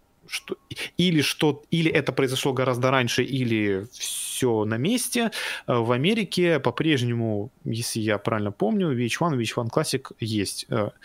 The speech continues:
э, который раньше назывался M T V два. Ну, в общем, вот на территорию Европы мы щас оглядываемся. А, было три канала, у которых, э, концепция более-менее одинаковая.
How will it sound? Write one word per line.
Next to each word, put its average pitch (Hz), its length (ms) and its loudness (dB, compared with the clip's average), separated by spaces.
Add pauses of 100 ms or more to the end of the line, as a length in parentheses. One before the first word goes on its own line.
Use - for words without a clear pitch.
(420)
э, 101 240 -2
который 135 280 0
раньше 139 280 0
назывался 120 340 0
M 110 60 0
T 123 140 0
V 113 80 4
два. 101 220 0
Ну, 190 180 4
в 135 40 4
общем, 117 360 -4
вот 139 220 -6 (180)
на 139 160 -4
территорию 156 560 0
Европы 120 400 -2
мы - 100 -8
щас - 340 -10
оглядываемся. 107 640 -6 (520)
А, 135 600 0 (640)
было 180 320 4
три 151 160 0
канала, 107 540 2
у 131 120 -4
которых, 170 540 0
э, 123 280 2
концепция 120 640 0
более-менее 120 520 0
одинаковая. 95 920 -4